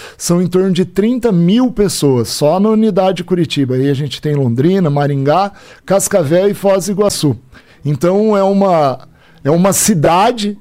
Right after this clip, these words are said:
enorme que a gente tem que fazer a gestão, inclusive isso também acaba me tomando muito tempo, tenho, é,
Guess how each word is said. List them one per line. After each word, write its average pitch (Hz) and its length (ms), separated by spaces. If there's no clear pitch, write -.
enorme 190 760
que 165 80
a 160 80
gente 170 320
tem 185 200
que - 60
fazer 165 360
a 175 40
gestão, 170 720
inclusive 160 720
isso 170 300
também 175 560
acaba 165 420
me 160 140
tomando 160 420
muito 170 320
tempo, 170 460
tenho, 160 420
é, 135 600